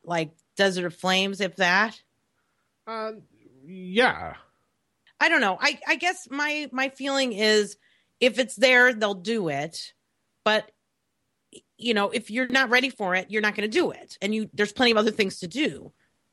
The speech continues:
Speaker 1: But I guess my point is that, at least for me, I want it to be challenging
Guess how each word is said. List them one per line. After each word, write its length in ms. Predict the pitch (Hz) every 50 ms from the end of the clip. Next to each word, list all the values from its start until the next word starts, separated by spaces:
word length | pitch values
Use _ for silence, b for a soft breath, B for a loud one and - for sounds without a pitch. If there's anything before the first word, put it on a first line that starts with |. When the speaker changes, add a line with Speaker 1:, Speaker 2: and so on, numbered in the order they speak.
| _ - -
Speaker 1:
But 320 | - 233 226 226 220 - _ _ _ _ _ -
I 80 | 233 247
guess 360 | 220 - 277 294 - - -
my 140 | 240 226 220
point 400 | 226 - - 320 330 330 294 220
is 280 | 180 185 190 185 175
that, 360 | - 185 175 175 175 165 - _ _ _ _ _ _ _ _ _ _ _ _ _ - -
at 140 | 262 277 240
least 180 | 285 269 254 -
for 100 | 233 226
me, 520 | 233 247 302 349 370 311 247 196 190 190
I 120 | - 208
want 280 | 214 220 240 247 254 262
it 80 | 254 254
to 140 | - 262
be 500 | 202 170 _ - 214 220 220 214 214 208
challenging 1300 | - - - - - 254 269 277 294 285 269 226 214 170 175 185 175 170 165 165 160 165 165 170 165 -